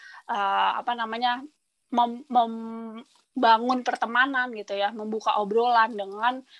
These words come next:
teman-temannya yang baru karena belum pernah ketemu sama sekali nih. Kasian banget kan, maksudnya kayak hal-hal seperti itu mereka jadi khawatir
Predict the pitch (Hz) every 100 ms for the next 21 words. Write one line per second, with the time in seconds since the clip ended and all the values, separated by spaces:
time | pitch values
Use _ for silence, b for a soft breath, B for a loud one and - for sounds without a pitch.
0 | B 220 220 214 208 208 233 240 214 196
1 | 247 277 214 247 311 339 _ - 254 269
2 | 285 294 285 294 285 277 302 320 294 285
3 | 277 _ b b b b - 277 269 247
4 | 233 277 - 247 240 247 277 269 214 208
5 | - _ _ - 240 240 233 - 240 262
6 | 320 269 262 294 226 214 220 208 196 190
7 | - 233 262